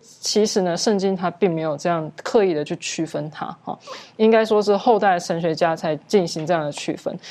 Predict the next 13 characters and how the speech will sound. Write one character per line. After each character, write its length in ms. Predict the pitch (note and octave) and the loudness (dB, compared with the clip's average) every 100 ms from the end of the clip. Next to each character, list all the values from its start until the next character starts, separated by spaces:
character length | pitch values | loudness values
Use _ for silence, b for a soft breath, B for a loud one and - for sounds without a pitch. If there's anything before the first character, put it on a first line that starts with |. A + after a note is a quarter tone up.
| B B | B B
因 140 | C4 | 6
为 200 | C#4 B3 - | 6 4 -4
其 280 | - - A#3 | -8 2 4
实 180 | A#3+ A#3 | 4 2
上 260 | A#3 C4 | 4 4
帝 100 | A#3+ | 4
在 160 | A3+ G#3+ | 4 4
称 360 | G3+ - G#3+ A3 | 2 2 2 4
义 120 | A#3 | 4
的 120 | E3 | 4
同 260 | D3+ D3+ D#3 | 0 -6 -4
时 180 | - D3+ | -2 -2
呢， 160 | D3 | -4